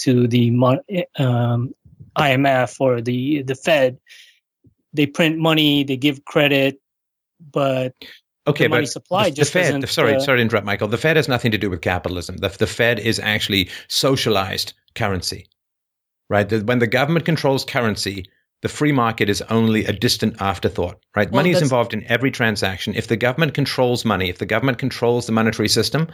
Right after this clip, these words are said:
Speaker 2: you don't have a free market. You have a socialized market. So I agree with you. Capitalism has certain series of crises in it. Some of those are organic.
Speaker 1: Mm-hmm.
Speaker 2: And you could call them crisis in the way that you could call puberty a crisis. You know, lots of changes.
Speaker 1: Yeah.
Speaker 2: Um,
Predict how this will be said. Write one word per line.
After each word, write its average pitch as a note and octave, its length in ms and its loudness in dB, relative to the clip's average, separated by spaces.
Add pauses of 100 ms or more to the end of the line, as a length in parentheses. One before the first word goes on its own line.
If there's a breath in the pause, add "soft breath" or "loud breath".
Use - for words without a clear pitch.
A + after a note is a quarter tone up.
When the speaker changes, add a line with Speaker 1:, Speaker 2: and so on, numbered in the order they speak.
(380 loud breath)
Speaker 2:
you A#2+ 120 0
don't A#2 320 2
have G#2 180 0
a F#2 40 -6
free G2 180 0
market. F2+ 440 -2
You G2+ 160 0
have F2+ 400 -2 (120)
a G2+ 80 2
socialized G2+ 640 0
market. F2 340 -4
So G#2 140 0
I G#2 100 2
agree A2 240 2
with F#3 160 -2
you. F#2+ 140 -4 (500 loud breath)
Capitalism A2+ 540 0
has G2 260 0
certain G2 240 0
series G2 320 2
of F2 100 -6
crises A#2 440 -2
in F#2 80 0
it. G2 100 -4
Some F#3+ 180 2
of G3+ 100 -2
those E3+ 220 0
are C#3 120 0
organic. A2 560 0 (360)
Speaker 1:
Mm-hmm. C#3 220 -4
Speaker 2:
And B2+ 140 2
you D3 80 2
could C#3 160 -2
call G#3+ 240 0
them C3+ 160 2
crisis B2+ 500 0
in A#2+ 200 0
the A2+ 60 4
way G#2+ 200 2
that G2 100 0
you G2+ 140 0
could - 160 -12
call G#2+ 160 0
puberty F#2+ 480 0
a E2 40 0
crisis. - 520 -2
You G2+ 80 0
know, G2 240 2 (120 loud breath)
lots C#3 200 0
of E3 60 0
changes. F#3 540 0
Speaker 1:
Yeah. C3+ 180 -8 (100)
Speaker 2:
Um, E2+ 420 -2